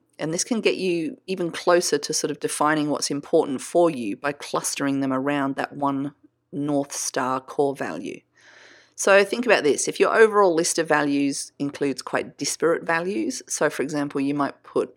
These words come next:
honesty, health, kindness, adventure,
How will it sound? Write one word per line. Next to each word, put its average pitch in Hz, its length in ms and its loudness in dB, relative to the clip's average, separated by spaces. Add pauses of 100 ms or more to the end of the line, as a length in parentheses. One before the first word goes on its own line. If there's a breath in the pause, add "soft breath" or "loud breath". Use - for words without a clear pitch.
honesty, 151 600 -4
health, 135 460 -4
kindness, 139 520 -2
adventure, 135 720 -4